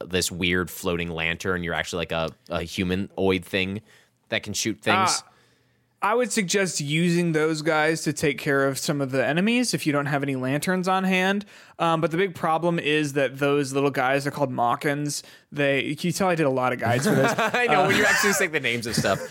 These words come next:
Speaker 1: What's the name of the main
Speaker 2: So, like,
Speaker 1: character? I keep forgetting.
Speaker 2: Chia.
Speaker 1: Chia, got it.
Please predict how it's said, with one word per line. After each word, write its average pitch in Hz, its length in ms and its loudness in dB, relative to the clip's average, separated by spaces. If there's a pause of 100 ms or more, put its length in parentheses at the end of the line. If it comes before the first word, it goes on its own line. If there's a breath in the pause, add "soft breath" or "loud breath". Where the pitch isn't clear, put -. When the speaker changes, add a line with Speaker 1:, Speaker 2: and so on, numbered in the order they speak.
(180)
Speaker 1:
What's 208 140 2
the 240 60 2
name 240 100 4
of 233 60 2
the 202 60 -2
main 190 140 2
Speaker 2:
So, 202 100 4
like, 202 160 6
Speaker 1:
character? 180 320 0
I 139 180 2
keep 131 200 -4
forgetting. 85 320 -2 (120)
Speaker 2:
Chia. 151 280 0
Speaker 1:
Chia, 156 680 0
got 82 160 -2
it. - 80 -16